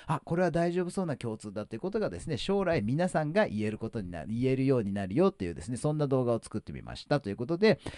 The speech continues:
えーとですね、看護学生に送るですね、これから将来看護師さんになる皆さんに送る、わかる虚血性心疾患ということで、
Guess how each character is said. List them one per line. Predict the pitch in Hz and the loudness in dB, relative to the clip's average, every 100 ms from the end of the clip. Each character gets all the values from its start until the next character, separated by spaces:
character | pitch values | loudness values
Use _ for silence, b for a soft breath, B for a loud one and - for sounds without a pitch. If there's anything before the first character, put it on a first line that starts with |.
| B | B
え | 113 117 | 0 0
ー | 113 | 0
と | |
で | 87 | -4
す | |
ね、 | 82 | -6
看 | - 135 | -2 0
護 | 127 | 0
学 | 113 135 - | 0 0 0
生 | - 73 | -4 -4
に | 73 | -4
送 | - | -4
る | 90 | -6
で | 71 | -4
す | |
ね、 | 117 | -6
こ | - | -2
れ | 110 | -4
か | 113 113 | -2 -2
ら | 120 | 0
将 | - 139 | 4 4
来 | 123 98 | 4 0
看 | - 113 | -2 -4
護 | 117 127 | -2 -2
師 | |
さ | - 101 | 0 -2
ん | 98 | 2
に | 131 196 - | 4 2 2
な | 110 147 | 2 2
る | 123 | 2
皆 | 104 113 139 | 0 4 4
さ | 139 127 | 4 2
ん | 123 | 2
に | 127 | 2
送 | 98 117 - 175 | 2 0 2 4
る、 | 247 - | 4 2
わ | 90 104 | 2 0
か | - 143 | 2 4
る | 165 | 4
虚 | 202 123 | 4 0
血 | 113 107 | -2 -6
性 | 101 | -6
心 | 98 98 | -6 -6
疾 | 92 98 | -8 -8
患 | - 82 | -8 -6
と | 87 | -6
い | |
う | |
こ | 92 | -4
と | 110 | -2
で、 | 127 160 | 0 0